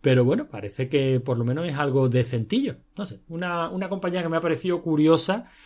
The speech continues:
y que me hubiera gustado traerte más información sobre ella, quién participó, si, lo típico, ¿no? Dice, oye, a lo mejor encuentras que, <laughs> que en esta compañía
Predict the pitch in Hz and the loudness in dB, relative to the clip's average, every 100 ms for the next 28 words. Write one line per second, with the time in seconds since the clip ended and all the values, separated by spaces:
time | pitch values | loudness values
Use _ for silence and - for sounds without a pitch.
0 | - 151 131 139 127 135 139 143 139 147 | -10 -4 0 2 4 2 2 -2 -2 -4
1 | 139 127 120 131 131 127 139 131 135 139 | -2 -4 -2 -2 0 0 0 -2 -2 -2
2 | 143 135 131 123 139 190 170 165 160 107 | -2 -4 -2 0 0 0 -2 -6 -8 -10
3 | 101 - 117 120 117 120 113 104 170 190 | -14 -10 -10 -8 -8 -8 -8 -6 -2 -2
4 | 180 185 151 127 143 - 170 147 190 151 | -2 -4 -4 -6 -6 -8 -4 -2 0 0
5 | 131 123 156 147 127 113 - - - 151 | 0 -2 -2 -4 -6 -12 -12 -12 -6 -2
6 | 127 110 - 139 151 160 156 156 175 - | -2 -4 -4 -2 -2 0 -2 0 -4 -2
7 | 147 123 117 113 127 - - 147 127 127 | 0 2 2 0 -4 -4 -2 0 2 0
8 | 151 147 151 143 156 185 | -2 -2 -2 0 0 -2